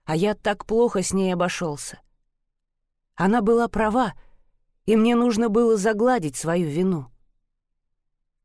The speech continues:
Одежда, которую мне предоставили сегодня, была куда лучше, чем та, которую я получил по прибытии. Я переоделся в чёрные спортивные штаны.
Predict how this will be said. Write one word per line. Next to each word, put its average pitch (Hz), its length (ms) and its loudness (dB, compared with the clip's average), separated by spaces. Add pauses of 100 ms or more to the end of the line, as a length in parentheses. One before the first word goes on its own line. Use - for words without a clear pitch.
(120)
Одежда, 185 520 0
которую 190 380 0
мне 185 200 2
предоставили 175 640 -2
сегодня, 208 560 -2 (580)
была 240 300 2
куда 220 320 2
лучше, 196 400 -2
чем 165 260 -2
та, 190 220 0
которую 175 400 -2
я 156 160 0
получил 156 440 -2
по 175 140 -4
прибытии. 151 640 -4 (1160)
Я 175 220 0
переоделся 185 720 0
в 160 60 -8
чёрные 196 460 -2
спортивные 170 580 -4
штаны. 151 480 -8